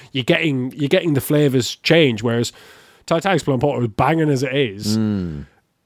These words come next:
Speaker 1: it's not, it's not changing over time. Like, you know, you just wanna drink more of it 'cause it's brilliant.
Speaker 2: Mm.
Speaker 1: And this, you wanna drink more of it because you're like, Ah, yeah, I want, I want, like, like, what was that flavour? Let's see if I can get it again.
Speaker 2: Hmm. I really would like that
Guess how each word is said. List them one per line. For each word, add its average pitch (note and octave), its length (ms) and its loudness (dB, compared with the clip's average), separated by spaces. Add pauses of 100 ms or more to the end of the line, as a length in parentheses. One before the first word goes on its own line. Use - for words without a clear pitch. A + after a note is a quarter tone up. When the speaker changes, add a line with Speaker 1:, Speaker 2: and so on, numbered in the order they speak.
(220)
Speaker 1:
it's D#3 200 -2
not, D#3 300 0
it's D3 160 -2
not F#3+ 140 -2
changing D3+ 540 0
over C#3+ 300 2
time. G#2+ 520 -4 (220)
Like, A#2 380 0 (800)
you C#3+ 100 4
know, A#2+ 100 2
you C#3+ 160 2
just D3 240 0
wanna C#3+ 160 4
drink C3 240 0
more C#3 240 4
of A2 80 -2
it A2 120 -8
'cause G#2+ 120 -6
it's A2+ 160 -8 (580)
brilliant. A2+ 440 -4 (140)
Speaker 2:
Mm. G#2 400 0
Speaker 1:
And C#3+ 180 2
this, F3+ 300 0
you C#3+ 60 0
wanna C3+ 180 2
drink C#3 160 0
more C3 180 2
of B2+ 60 0
it C3 100 -4
because B2+ 260 -4
you're A#2+ 80 -2
like, A#2+ 200 -2 (580)
Ah, D#3+ 300 -2 (320)
yeah, D3+ 140 -6
I A2+ 60 -6
want, D3+ 160 0
I - 40 -2
want, D3+ 160 -2
like, C#3 320 0
like, C3 160 -2
what D3+ 200 2
was F3 200 0
that A#2+ 140 -6
flavour? G#2+ 240 -6
Let's C#3 140 -4
see D#3 80 0
if D3 100 -2
I C#3+ 40 -10
can C#3 80 -8
get C3+ 140 2
it B2 80 -6
again. B2 440 -2
Speaker 2:
Hmm. G2 380 -2 (240)
I G#2+ 40 -4
really A2 220 2
would G#2 160 -2
like G#2 240 -2
that D#2+ 240 -6